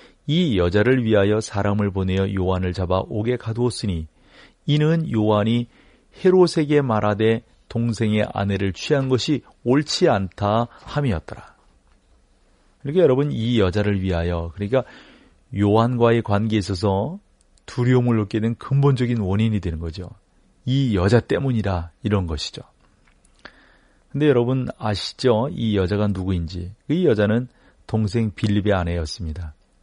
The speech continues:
이복 동생이었어요. 친동생, 그러니까 혈-, 어머니가 같은 게 아니고요. 그러니까 이 빌립의 아내와 어떻게 해서 결혼하게 되었는지는 구체적으로 우리가 알 수는 없지만, 그의 이러한 부도덕한 행동은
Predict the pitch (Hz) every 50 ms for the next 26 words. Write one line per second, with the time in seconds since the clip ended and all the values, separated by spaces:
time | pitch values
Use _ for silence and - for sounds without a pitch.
0 | _ _ - - - - - - _ _ - 117 110 117 120 139 139 - - 139
1 | 131 123 110 120 110 104 92 85 82 - - 101 123 151 139 - - - - 156
2 | 143 123 110 92 95 90 90 90 95 - _ - 92 92 90 107 98 92 92 -
3 | - _ - - - - 170 151 - - - - _ _ _ - 104 107 110 104
4 | 98 95 92 85 - 87 - - - 110 95 90 82 78 82 80 78 90 98 117
5 | 147 175 - _ _ _ _ _ _ _ _ _ _ _ _ _ _ - 156 175
6 | 165 156 156 143 - - - 120 117 120 117 110 123 120 120 - - _ _ _
7 | - 98 98 101 104 104 104 107 104 101 98 - 104 95 92 - 117 95 - 101
8 | 92 104 104 - - 101 95 95 95 92 92 95 98 92 - 110 110 104 98 95
9 | 87 80 82 90 92 101 107 107 101 - - - 131 - - - 101 101 95 95
10 | 95 90 92 90 95 90 90 87 - - 110 95 87 80 - - 95 95 98 113
11 | 110 95 85 - _ _ - - - - - - _ _ - - 156 170 175 175
12 | 156 131 - 110 110 107 117 120 123 104 - - 104 - 110 101 117 - - -
13 | 117 113 107 101 101 95 98 92 92 95 107 127 127 104 85